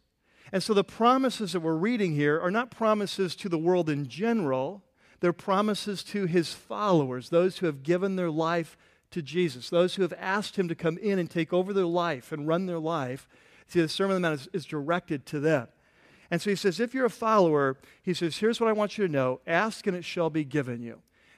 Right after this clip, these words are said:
Jesus wants us to be absolutely confident that when we come before him with a request, that he always hears and he will always respond.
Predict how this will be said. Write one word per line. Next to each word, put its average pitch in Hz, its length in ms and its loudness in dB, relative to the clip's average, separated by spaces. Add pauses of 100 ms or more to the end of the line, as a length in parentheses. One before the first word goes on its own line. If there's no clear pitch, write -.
Jesus 226 380 0
wants 214 240 0
us 196 140 -10
to 190 80 -8
be 170 220 -2
absolutely 208 560 0
confident 160 1080 -4 (380)
that 175 160 6
when 170 240 2
we 220 200 2
come 220 280 -2
before 214 440 0
him 165 160 2
with 156 140 -4
a 151 60 -2
request, 147 680 -2
that 156 100 -6
he 160 140 -2
always 196 480 2
hears 139 720 -6 (320)
and 135 140 -4
he 143 120 0
will 143 300 2
always 147 540 2
respond. 135 800 -6